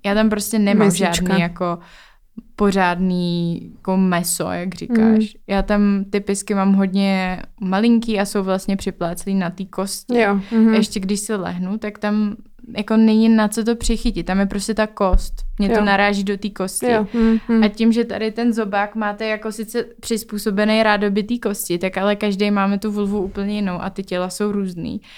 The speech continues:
Speaker 1: A na to moje to prostě fakt nesedělo.
Speaker 2: Jo.
Speaker 1: Takže to nešlo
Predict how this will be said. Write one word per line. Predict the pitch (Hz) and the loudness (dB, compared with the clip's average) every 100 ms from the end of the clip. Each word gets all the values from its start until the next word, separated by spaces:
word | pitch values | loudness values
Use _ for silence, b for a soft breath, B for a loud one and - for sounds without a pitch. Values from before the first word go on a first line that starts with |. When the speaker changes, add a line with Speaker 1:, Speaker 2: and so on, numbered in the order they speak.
| B B | B B
Speaker 1:
A | 196 | 0
na | 208 | 2
to | 208 | 2
moje | 208 190 190 | 0 0 -2
to | 208 | -6
prostě | 202 196 214 | -6 -6 -6
fakt | 202 202 | -4 -2
nesedělo. | 208 196 196 185 - - | 0 0 -4 -6 -12 -12
Speaker 2:
Jo. | 226 - | -16 -6
Speaker 1:
Takže | - 233 190 196 196 196 b b b b b b _ _ - _ - | 0 0 2 0 -2 -6 b b b b b b _ _ -20 _ -12
to | - 208 208 202 202 196 | -2 0 2 2 2 2
nešlo | 190 170 - - - | 0 -4 -8 -16 -18